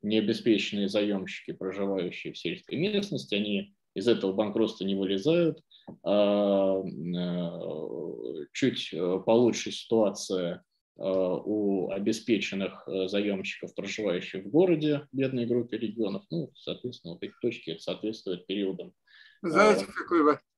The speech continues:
Speaker 2: вопрос возникает? Вот в модели Рамсея же никаких банкротств нету.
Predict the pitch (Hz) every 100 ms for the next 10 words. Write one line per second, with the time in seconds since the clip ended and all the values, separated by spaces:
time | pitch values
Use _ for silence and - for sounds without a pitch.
0 | - 156 156 160 143 - - 147 135 135
1 | 123 113 - 127 - 151 196 214 175 156
2 | 143 208 180 151 139 139 143 175 143 147
3 | 139 - 147 - - 139 139 107 -